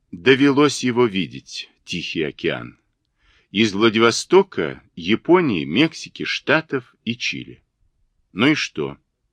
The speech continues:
Да ничего. Просто похвастал. Все в прошлом. Тогда по дороге видели уже настоящую индейскую бедность.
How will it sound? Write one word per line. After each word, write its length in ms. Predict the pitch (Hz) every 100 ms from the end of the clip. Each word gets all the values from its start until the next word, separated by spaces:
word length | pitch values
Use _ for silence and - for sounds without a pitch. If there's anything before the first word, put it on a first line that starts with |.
| _ -
Да 140 | 104
ничего. 560 | 175 165 - 80 60 - _ _ _ _ _ _ -
Просто 340 | 190 214 143
похвастал. 680 | - 85 80 71 - - 64 _ _ _ _
Все 240 | - 127
в 80 | 120
прошлом. 500 | - 127 - - - _ _ _ _ _ _ _ _ _ _ _ _ _ _
Тогда 380 | - 120 101 208
по 120 | 170
дороге 600 | 131 131 170 156 160 147
видели 760 | - 95 110 165 147 147 139 127
уже 360 | 101 87 123 -
настоящую 1080 | - 110 123 - 95 82 85 - - 80 76 -
индейскую 960 | 101 82 67 95 117 - - 101 85
бедность. 720 | 67 71 71 64 62 _ _